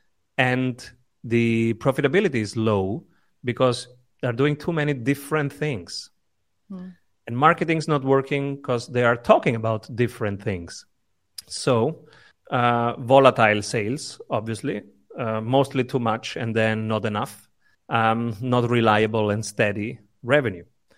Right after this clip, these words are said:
Speaker 2: Mm.
Speaker 1: So what we did with him was simplifying. All right, let's break it down. What's the marketing activities that work? What are the sales activities that work? What are the operations that work?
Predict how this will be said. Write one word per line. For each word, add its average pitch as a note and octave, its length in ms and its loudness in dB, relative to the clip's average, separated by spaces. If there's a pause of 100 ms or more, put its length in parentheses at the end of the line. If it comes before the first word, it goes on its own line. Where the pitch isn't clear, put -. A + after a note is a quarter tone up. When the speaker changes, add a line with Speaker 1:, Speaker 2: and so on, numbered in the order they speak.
Speaker 2:
Mm. F3+ 300 -14 (220)
Speaker 1:
So - 280 4
what B2 220 4
we A#2 80 2
did G3 180 6
with D#3+ 160 0
him A#2+ 140 2
was A2 200 0
simplifying. C3+ 800 0 (500)
All F3 120 6
right, A2 260 4
let's B2+ 180 2
break D3+ 240 4
it D#3 80 0
down. G#2 280 2
What's C3 240 0
the C#3+ 80 -4
marketing B2+ 800 2 (640)
activities A#2+ 640 -2
that A2+ 160 -2
work? A2+ 380 -4
What A2+ 120 -6
are A2 100 -4
the G#2+ 60 -6
sales A2 280 -8
activities G#2+ 440 -6
that G#2+ 120 -10
work? G#2 280 -2
What G#2+ 140 -8
are G2+ 140 -4
the G2 80 -8
operations C3 480 -4
that G#2 120 -8
work? G#2 400 -6